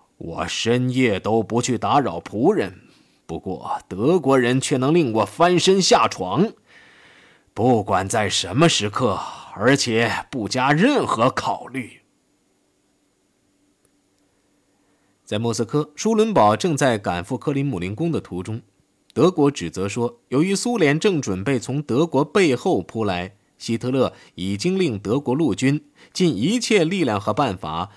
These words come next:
反对这一威胁。舒伦堡大使庄严地宣读着这一声明，莫洛托夫默默地听着，然后痛苦地说：“这是战争。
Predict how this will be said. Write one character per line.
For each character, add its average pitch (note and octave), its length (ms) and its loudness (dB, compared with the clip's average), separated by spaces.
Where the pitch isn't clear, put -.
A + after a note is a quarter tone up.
反 D2+ 420 -6
对 D3 220 -2
这 F#2+ 140 -6
一 D#2+ 160 -10
威 G2 200 -6
胁。 - 340 -14
舒 A#3+ 140 2
伦 B3 180 4
堡 C#3+ 220 8
大 F#3 200 6
使 B2+ 220 0
庄 F#3+ 240 2
严 C3+ 180 4
地 C#3 120 4
宣 C#3 320 0
读 G#2+ 160 -2
着 A2+ 100 -2
这 G#2+ 120 0
一 F#2 120 -4
声 A#2 220 -4
明， F#2+ 260 -6
莫 F#2+ 160 -2
洛 F#2 100 0
托 A2+ 240 2
夫 A2+ 360 -4
默 D#3+ 200 0
默 G2+ 140 -2
地 E2 100 -2
听 C3 240 -6
着， - 160 -10
然 F#2+ 200 -2
后 E2+ 320 -2
痛 C#3 220 -2
苦 - 160 -10
地 - 100 -12
说 F2+ 380 -6
：“这 D#2+ 240 -4
是 - 160 -10
战 F2 480 -2
争。 E2 340 -10